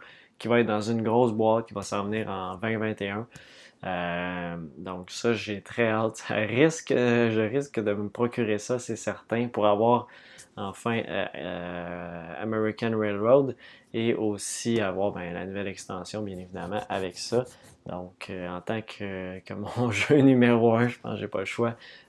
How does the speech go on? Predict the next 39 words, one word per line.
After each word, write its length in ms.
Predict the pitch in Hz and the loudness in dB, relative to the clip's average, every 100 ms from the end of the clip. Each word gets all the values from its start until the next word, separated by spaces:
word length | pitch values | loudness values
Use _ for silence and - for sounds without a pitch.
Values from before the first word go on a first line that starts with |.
| - | 0
de 120 | 117 | 4
me 220 | 113 117 | 6 4
procurer 520 | 113 110 107 123 107 | 2 -2 0 0 0
ça. 240 | 90 - 92 _ _ _ 113 | -2 -8 -12 _ _ _ 0
Ensuite 300 | 120 - 131 | 2 6 6
de 120 | 120 | 6
ça, 360 | - 147 151 - _ _ _ _ | 8 8 8 2 _ _ _ _
j'ai 880 | - 117 110 107 107 117 117 120 120 | -6 -4 -4 -4 0 2 4 4 4
aussi, 720 | 110 104 - - 160 175 143 | 2 -2 -4 -2 2 4 4
j'ai 140 | 110 117 | 4 0
vu 100 | 120 | 2
passer 320 | 113 110 139 | 2 2 -2
aussi 200 | - 156 | 0 2
un 80 | 127 | 4
nouveau 320 | 120 120 110 | 4 4 2
jeu 200 | 120 135 | 2 2
de 80 | 101 | 2
Ted 460 | - 127 127 117 - - - | 2 4 4 2 -4 -14 -2
Alspach, 880 | 107 101 95 - 131 139 - - - | 0 0 -4 0 0 0 -4 -10 -10
euh, 120 | - | -12
Ted 200 | - 101 | -6 -2
Alspach 460 | 95 90 - 113 - | -2 -2 -2 -2 -4
qui 120 | 104 | -10
nous 120 | 101 | -6
a 100 | 107 | -8
offert, 460 | - - 117 113 107 - - - - _ - | -4 2 4 2 -2 -14 -20 -20 -20 _ -8
euh, 560 | 101 101 101 101 104 101 | -4 -4 -2 -2 -4 -4
je 60 | |
sais 160 | 98 - | -6 -6
pas 100 | - | -8
si 220 | - 104 | -6 -4
je 120 | 104 | -2
l'ai 260 | 101 104 113 | 0 2 2
ici, 460 | 98 - - 139 | 0 -4 2 6
ben, 140 | 131 107 | 8 6
Suburbia. 800 | - 135 123 107 107 131 156 160 - - - - - _ | 4 6 8 8 8 10 10 8 -4 -16 -16 -16 -20 _
Euh, 720 | 110 117 120 120 120 123 123 | 0 2 4 4 4 4 2
Suburbia, 720 | 120 - - 117 110 107 120 | -2 -6 -2 0 2 4 4
je 80 | 123 | 2